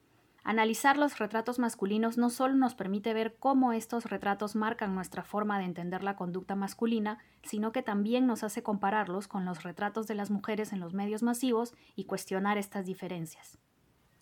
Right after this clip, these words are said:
Otro punto que nos hace reflexionar, al volver a ver momentos audiovisuales a los que estuvimos expuestos mientras crecíamos, es constatar que los tiempos y las visiones de la masculinidad afortunadamente han ido cambiando.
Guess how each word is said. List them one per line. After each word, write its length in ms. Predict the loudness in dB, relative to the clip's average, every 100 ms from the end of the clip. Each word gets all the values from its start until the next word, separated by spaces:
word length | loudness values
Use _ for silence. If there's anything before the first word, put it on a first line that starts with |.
| _
Otro 260 | 0 2 6
punto 280 | 6 6
que 80 | 2
nos 180 | -2 -4
hace 180 | -4 -2
reflexionar, 720 | -6 -8 -10 -8 -6 -6 -8 _ -8
al 140 | -4 -2
volver 300 | 0 2 4
a 80 |
ver 120 | 4 2
momentos 420 | 0 -2 -4 -2
audiovisuales 680 | 0 0 -4 -4 -2 -2 -6
a 40 |
los 140 | -8
que 80 | -10
estuvimos 440 | -10 -6 -4 -6 -8
expuestos 500 | -10 -8 -8 -8 -8
mientras 300 | -8 -12 -12
crecíamos, 640 | -12 -4 -2 -2 -6 -12 _ _ _ -10
es 140 | -2
constatar 520 | 2 4 2 0 0
que 120 | 0
los 180 | -4 -2
tiempos 400 | 0 0 0 -6
y 60 | -6
las 160 | -6
visiones 460 | -8 -4 0 2 2
de 80 | -2
la 80 | -2
masculinidad 760 | -6 -8 -8 -6 0 0 0
afortunadamente 1000 | -4 -10 -10 -6 -2 0 0 0 -2 -4
han 160 | -4 -4
ido 160 | -4 -6
cambiando. 500 | -4 -2 -2 -4